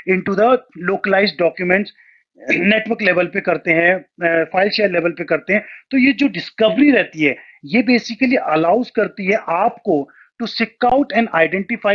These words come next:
locations on the network where sensitive data is located, and ये आपको provide करता है remediation, जो आप उसके accordingly कर सकते हो, right? So, वहीं पर, वही चीज यहाँ पर बता रहा है कि specify location करता है और आपको naming कन्वेंशन देता है। Users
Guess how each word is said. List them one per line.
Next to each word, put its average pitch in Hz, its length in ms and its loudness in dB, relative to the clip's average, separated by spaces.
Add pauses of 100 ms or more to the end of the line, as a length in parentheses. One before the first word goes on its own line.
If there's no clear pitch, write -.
(160)
locations 220 580 0 (420)
on 185 120 0
the 220 100 2
network 170 440 -2 (140)
where 208 180 2 (120)
sensitive 180 400 -2 (100)
data 151 280 -2
is 247 140 0 (460)
located, 180 480 0 (380)
and 151 80 0
ये 147 140 0
आपको 147 260 -4
provide 160 360 0
करता 202 260 -2
है 214 160 -2 (220)
remediation, 214 680 0 (140)
जो 156 120 -2
आप 151 140 -2
उसके - 180 -4
accordingly 156 420 -2
कर 156 100 0
सकते - 320 -20
हो, 120 80 -8
right? 247 180 2 (340)
So, 233 80 0
वहीं 247 180 4
पर, 294 180 0 (160)
वही 226 240 4
चीज 254 240 -2
यहाँ 202 120 2
पर 202 120 -2
बता 175 240 0
रहा 165 80 2
है 240 60 0
कि 254 120 -6
specify 208 440 -2
location 190 460 -4
करता 196 300 0
है 247 120 0 (300)
और 175 80 2
आपको 185 220 -2
naming 180 380 4
कन्वेंशन 170 540 0
देता 139 280 -4
है। 110 200 -6 (1080)
Users 233 280 0